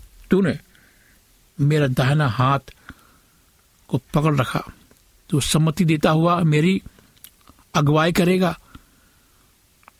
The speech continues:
तो मेरी महिमा करके मुझ पर, मुझको अपने पास रखेगा।" आपका अगुआ पवित्र आत्मा हमेशा आपके साथ है।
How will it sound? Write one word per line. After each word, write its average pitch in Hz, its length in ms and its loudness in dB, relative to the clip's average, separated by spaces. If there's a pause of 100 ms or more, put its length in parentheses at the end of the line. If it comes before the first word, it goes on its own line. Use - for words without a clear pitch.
(120)
तो 165 100 2
मेरी 180 260 2
महिमा 175 340 2
करके 170 460 0 (260)
मुझ 196 120 0
पर, 123 180 0 (160)
मुझको 180 440 0 (420)
अपने 151 200 0
पास 135 420 -2
रखेगा।" - 360 -8 (1600)
आपका 139 540 -2
अगुआ 139 360 0 (920)
पवित्र 196 320 0
आत्मा 143 300 0
हमेशा 139 540 -2 (580)
आपके 135 300 -2
साथ 127 320 -2 (100)
है। - 60 -18